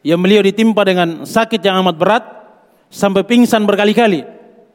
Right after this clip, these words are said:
Beliau memerintahkan kepada Bilal untuk adzan. Beliau tetap sholat, keluar. Jelas ya? Sampai beliau dipapah oleh pamannya Al-Abbas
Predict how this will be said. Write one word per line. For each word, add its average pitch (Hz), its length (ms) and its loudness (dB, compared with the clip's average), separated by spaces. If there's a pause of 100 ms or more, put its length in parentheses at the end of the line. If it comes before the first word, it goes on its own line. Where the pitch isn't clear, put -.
(880)
Beliau 202 240 0
memerintahkan 208 520 0
kepada 190 280 0
Bilal 208 240 2
untuk 202 240 -2
adzan. 190 320 -2 (560)
Beliau 262 240 2
tetap 269 240 -2
sholat, - 560 -2
keluar. 233 400 2 (1040)
Jelas 185 240 0
ya? 262 160 0 (400)
Sampai 247 320 0
beliau 254 640 0 (1300)
dipapah 233 480 0
oleh 247 300 2 (640)
pamannya 226 380 0
Al-Abbas 220 640 0